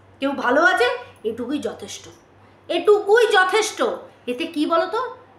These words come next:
বড়দের আশীর্বাদ পাচ্ছে, ছোটদের ভালোবাসা পাচ্ছে, ভগবানও তাকে দেখছে, ব্যাস। আর কি চাই, আর কি চাই? আমার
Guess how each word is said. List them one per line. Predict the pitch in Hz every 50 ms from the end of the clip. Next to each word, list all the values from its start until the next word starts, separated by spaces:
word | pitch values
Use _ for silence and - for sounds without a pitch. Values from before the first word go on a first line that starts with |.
| _ - 214
বড়দের | 233 233 240 233 220 262 262 262
আশীর্বাদ | - - - - 302 269 359 370 370 370 381
পাচ্ছে, | 381 370 381 - 427 480 523 453 - - - _ _ _ _ _ -
ছোটদের | - 262 - 262 269 269 277 262
ভালোবাসা | - - 214 240 269 285 294 302 370 370
পাচ্ছে, | 349 359 349 349 - 453 508 480 - - - _ _ _ _ _ _ _ _ _ 226
ভগবানও | 220 254 262 262 262 339 359 392 - 415
তাকে | 381 320 262 269 262
দেখছে, | 208 202 180 - - - - - - _ _ _ _
ব্যাস। | - 370 415 403 - - - - - _ _ _ _ _ _ -
আর | - 277 381 - -
কি | - - - - -
চাই, | 285 240 202 - - - - - _ _ _ _ _ _ _ _ _ _ _ _ _ _ - -
আর | 277 294 349 359 349 349
কি | 427 427 -
চাই? | 415 339 277 214 175 170 - - - _ _ _ _ _ _ _ _ _ _ _ _ _ _ _ _ _ _ _ _ -
আমার | - 214 226 294 392 440